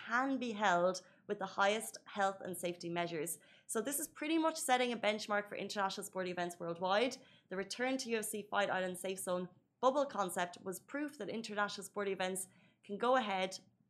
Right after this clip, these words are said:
while also earmarking Abu Dhabi as a safe, tolerant, and accessible destination for tourists worldwide. So hats off to them for that.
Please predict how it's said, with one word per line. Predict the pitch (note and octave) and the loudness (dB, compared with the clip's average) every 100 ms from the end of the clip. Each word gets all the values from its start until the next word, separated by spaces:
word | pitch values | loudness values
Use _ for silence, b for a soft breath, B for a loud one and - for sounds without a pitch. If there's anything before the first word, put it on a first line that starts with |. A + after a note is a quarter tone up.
| _ _ _ | _ _ _
while | G#3+ A3 - | 2 4 6
also | A#3+ C4 A3 G3 | 4 4 2 0
earmarking | A3+ A#3 G#3+ G#3+ G3 | 0 2 0 0 0
Abu | F#3+ G3 | 0 0
Dhabi | F3 A#3 B3 F3 G3 G#3+ B B - | 2 4 4 2 2 -4 B B -2
as | G3 | 0
a | F#3+ | 0
safe, | - G#3 G#3+ G#3 - | 2 4 2 -2 -14
tolerant, | - - G3 F3+ F3+ F3+ - b b | -8 0 4 4 2 -4 -8 b b
and | C#4 | -4
accessible | D4+ A3 G3+ - G3+ | -2 -2 -2 -2 -2
destination | F#3+ F3+ - E3+ F3 F3 | -2 -4 -4 -4 -4 -6
for | E3+ F3 | -10 -10
tourists | E3+ F3 E3+ E3+ | -6 -2 -2 -2
worldwide. | E3+ D#3+ E3 D#3+ D#3 | -6 -4 -4 -4 -6
So | E3+ | -4
hats | F#3 F#3 | -4 -2
off | F3 E3+ | -4 -6
to | - | -8
them | E3 E3 | -8 -8
for | F3 | -4
that. | E3+ F3 | -4 -4